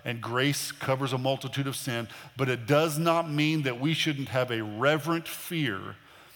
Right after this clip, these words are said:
of being separated from the Lord. Um,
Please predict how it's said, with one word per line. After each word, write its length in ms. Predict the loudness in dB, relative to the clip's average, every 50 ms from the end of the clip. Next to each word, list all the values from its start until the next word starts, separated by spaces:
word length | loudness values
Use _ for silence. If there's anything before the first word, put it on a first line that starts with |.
| -20 -20 -20 -20 -6 -4
of 240 | -2 -2 -2 -4 0
being 460 | 2 2 2 2 0 -2 -6 -10 -12
separated 960 | -12 -10 -6 -6 -4 -2 0 0 -2 -2 -4 -4 -4 -2 -4 -4 -6 -8 -10 -12 -16 -20 _ _ _ _ _ _ _ _ _ _ _ _ -10
from 160 | -8 -6 -4
the 60 | -4
Lord. 320 | -2 -2 -2 -2 -4 -6 -10 -14 -20 -20 -20 -20 -20 -20 -20 -20 _ _ _ -20 _ _ _ _ _ _ -6
Um, 320 | -4 -2 -2 -2 -4 -8